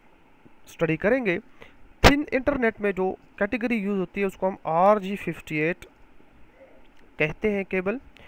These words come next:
और जो थिक ईथरनेट है वो आरजी इलेवन कैटेगरी में आ जाता है। थोड़ा सा बता दूं आपको थिन इंटर-, इंटर-, इंट-, ईथरनेट के बारे में कि जो मैंने बस टोपोलॉजी की बात की, और बस टोपोलॉजी में जो शेयर्ड मीडियम होता है जिस पे हम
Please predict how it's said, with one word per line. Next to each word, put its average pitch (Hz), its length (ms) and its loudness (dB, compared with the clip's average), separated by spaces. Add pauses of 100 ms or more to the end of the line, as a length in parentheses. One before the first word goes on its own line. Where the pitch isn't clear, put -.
(380)
और 170 240 4
जो 165 100 -4
थिक - 340 4
ईथरनेट 185 500 0
है 185 80 2
वो 170 260 -2
आरजी 151 400 0 (140)
इलेवन 165 360 -4 (1400)
कैटेगरी 147 440 -2
में 185 200 -6 (440)
आ 143 80 0
जाता 131 260 -4
है। 131 100 -16 (680)
थोड़ा 427 180 4
सा 349 120 0
बता 226 320 4
दूं 208 120 -4
आपको 208 200 -6
थिन - 220 4
इंटर-, 254 320 -2
इंटर-, 185 400 -6
इंट-, 202 260 -4 (120)
ईथरनेट 226 460 2
के 175 120 -2
बारे 160 260 0
में 190 200 -6 (500)
कि 233 100 0
जो 262 280 -2
मैंने 240 220 0
बस 190 240 0
टोपोलॉजी 240 540 -2
की 233 120 -4
बात 175 280 2
की, 214 200 -6
और 196 200 0
बस 202 280 -2
टोपोलॉजी 214 420 -2
में 196 140 -2
जो 165 120 -8
शेयर्ड 220 460 2
मीडियम 175 420 0
होता 180 320 0
है 180 240 0
जिस 196 160 -8
पे - 140 -6
हम 202 280 -2